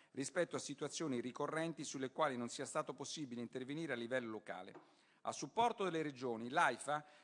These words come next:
convoca dal duemilaquindici il già citato tavolo tecnico indisponibilità, che ha disposto interventi mirati. Tra questi ricordo ispezioni coordinate con il comando dei nas,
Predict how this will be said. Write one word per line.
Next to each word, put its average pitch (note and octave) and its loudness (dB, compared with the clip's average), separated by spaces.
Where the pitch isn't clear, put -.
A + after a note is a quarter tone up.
convoca C3+ 4
dal B2+ 6
duemilaquindici E3+ -2
il C#3+ -2
già D3 2
citato D3 0
tavolo E3 -2
tecnico D3+ -4
indisponibilità, A2+ -6
che C#3+ 0
ha D3+ 4
disposto F3+ 0
interventi B2+ -2
mirati. A2+ -6
Tra D3 0
questi F#3+ 2
ricordo C3+ 4
ispezioni D3 -2
coordinate C#3+ -2
con C3+ -2
il B2 -4
comando C#3 -2
dei C3 -2
nas, A#2+ -2